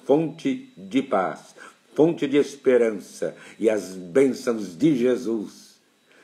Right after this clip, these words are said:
permanece-, permaneçam presentes em sua vida, na vida de sua família, ao longo deste dia.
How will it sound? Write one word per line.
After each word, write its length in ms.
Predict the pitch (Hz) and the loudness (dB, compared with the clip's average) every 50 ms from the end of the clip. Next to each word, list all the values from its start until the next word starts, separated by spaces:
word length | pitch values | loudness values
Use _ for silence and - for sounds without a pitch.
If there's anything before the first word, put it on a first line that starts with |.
| _ _ | _ _
permanece-, 640 | - 113 113 117 120 117 120 123 110 - - - - 110 104 | 0 0 2 2 2 0 0 0 -2 -4 -8 -14 -12 -10 -4
permaneçam 680 | 101 131 117 113 110 117 113 120 131 123 127 - 120 101 | 0 0 2 2 2 0 2 2 0 0 0 -2 -6 -6
presentes 1000 | 98 - - 123 120 113 98 80 82 117 120 117 110 95 - - 101 92 - - - - - - - | -4 -2 0 0 0 0 -2 -2 -2 -2 -2 -2 -2 -6 -8 -8 -8 -8 -8 -10 -16 -20 -20 -14 -10
em 160 | - 107 104 | -6 -6 -6
sua 600 | 95 - - - - - - 156 156 147 147 131 | -6 -8 -12 -18 -14 -4 -2 0 2 4 4 2
vida, 640 | 107 - 113 110 107 101 85 85 98 87 80 78 - - _ _ _ _ _ _ _ _ _ _ _ _ _ _ _ _ _ _ - | 2 -2 -6 -8 -8 -8 -4 -2 -2 -2 -2 -4 -12 -20 _ _ _ _ _ _ _ _ _ _ _ _ _ _ _ _ _ _ -10
na 160 | 95 101 107 | -6 -4 -2
vida 240 | 101 123 131 127 117 | -2 0 0 0 0
de 160 | 98 110 107 | -2 -2 -4
sua 460 | - - - - - 165 170 165 139 | -8 -10 -14 -4 0 2 2 4 2
família, 840 | - - 131 127 110 104 101 98 98 87 87 87 87 87 85 80 76 - - _ _ _ _ _ _ _ _ _ _ _ _ _ _ _ _ _ _ _ _ _ _ _ | 2 0 -4 -4 -2 -4 -4 -4 -6 -6 -6 -6 -6 -4 -6 -6 -10 -14 -20 _ _ _ _ _ _ _ _ _ _ _ _ _ _ _ _ _ _ _ _ _ _ _
ao 260 | - 110 110 107 104 | 0 2 2 2 2
longo 560 | 90 82 90 95 98 101 95 90 80 90 95 | 0 -2 -2 -2 -2 -2 -4 -4 -4 -2 -2
deste 540 | 87 76 - 95 92 - - - - - 85 | -2 -2 -2 -4 -4 -4 -6 -14 -16 -14 -14
dia. 520 | 73 71 73 71 69 64 62 65 64 53 | -12 -12 -12 -12 -12 -14 -14 -14 -14 -16